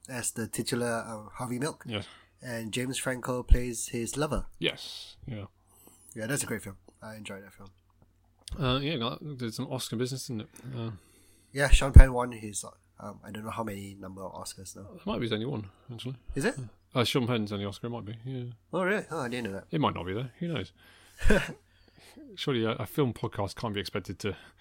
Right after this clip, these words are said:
Speaker 2: do that kind of
Speaker 1: To do <laughs>
Speaker 2: that kind of, have that kind of knowledge. Goodness me.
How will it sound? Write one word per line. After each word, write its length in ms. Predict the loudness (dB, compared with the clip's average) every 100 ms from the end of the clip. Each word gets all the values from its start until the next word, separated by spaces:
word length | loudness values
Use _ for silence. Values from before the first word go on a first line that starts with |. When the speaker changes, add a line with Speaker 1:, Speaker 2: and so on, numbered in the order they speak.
| -20 -20 -10
Speaker 2:
do 100 | 0
that 160 | 2 2
kind 140 | 0
of 100 | 0
Speaker 1:
To 80 | 2
do 260 | 6 6 12
<laughs> 20 |
Speaker 2:
that 580 | 12 12 12 12 12 12 10 10
kind 100 | 10
of, 60 | 12
have 140 | 6
that 140 | 6 2
kind 140 | 0
of 60 | 2
knowledge. 340 | 0 -2 -6 _ -6
Goodness 280 | -4 -4
me. 100 | -8